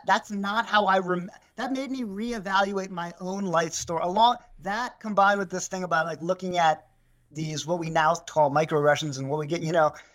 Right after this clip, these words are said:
like, all right, what, what? And I also thought, I, I thought of this one story. This was a story, an example of something where I didn't think was anti-Semitic at all, but I've told people and they've been, they, which was that,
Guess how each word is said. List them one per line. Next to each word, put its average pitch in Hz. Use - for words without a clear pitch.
like, 170
all 220
right, 190
what, 180
what? 214
And 214
I 226
also 254
thought, 208
I, 220
I 208
thought 269
of 269
this 208
one 220
story. 202
This 214
was 233
a 202
story, 185
an 160
example 175
of 160
something 160
where 143
I 160
didn't 165
think 160
was 147
anti-Semitic 143
at 139
all, 143
but 151
I've 175
told 226
people 151
and 156
they've 156
been, 147
they, 160
which 185
was 196
that, 196